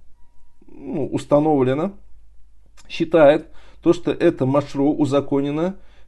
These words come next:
э, аль-бишара ту бишай Рамадан, то, что узаконено радовать наступление месяца Рамадан, а инда кудуми, когда он наступает. «Валь каилюна би дуафи», а те, которые говорят о слабости этих хадисов,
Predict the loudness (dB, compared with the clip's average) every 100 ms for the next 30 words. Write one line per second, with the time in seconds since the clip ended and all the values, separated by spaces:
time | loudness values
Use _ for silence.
0 | -12 -6 -2 0 0 0 0 0 0 -2
1 | 4 6 6 2 -4 -4 0 0 0 -2
2 | -4 -4 -6 -6 -6 -2 0 2 2 0
3 | 0 -4 -4 0 2 2 0 -2 -8 -8
4 | -6 -4 -2 -4 -4 -6 -6 -6 -4 -2
5 | 0 0 -4 -6 -4 -2 -4 -4 -2 -2
6 | -2 -4 -2 -2 -2 -4 -10 -12 -12 -12
7 | -16 -20 -20 -20 -6 -4 0 6 6 6
8 | 4 0 2 2 2 6 6 6 2 -2
9 | -2 0 0 0 4 6 6 4 2 0
10 | 0 -2 0 2 4 4 2 -2 -2 -4
11 | -4 -2 -2 -4 -6